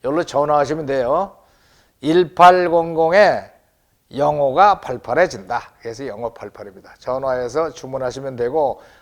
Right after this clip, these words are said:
나는 인터넷으로 해야 되겠다 하시는 분은 요 밑에 요렇게 된 옆에 조그만 표시가 있잖아요. 요거를 누르시면은 요게 요렇게 바뀌거든.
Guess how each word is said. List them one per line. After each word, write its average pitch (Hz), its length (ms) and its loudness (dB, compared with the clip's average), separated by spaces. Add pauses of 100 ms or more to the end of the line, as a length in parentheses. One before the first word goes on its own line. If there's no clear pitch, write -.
나는 147 340 -2
인터넷으로 151 680 -2
해야 143 160 2
되겠다 143 380 0
하시는 139 320 -4
분은 156 400 -4 (500)
요 135 160 -2
밑에 147 680 -4 (340)
요렇게 131 380 -2
된 139 360 -6 (140)
옆에 123 580 -4 (160)
조그만 139 520 -8
표시가 131 360 -8
있잖아요. 120 600 -8 (100)
요거를 127 380 -6
누르시면은 127 800 -12 (320)
요게 123 300 -6
요렇게 117 300 -6
바뀌거든. 117 600 -10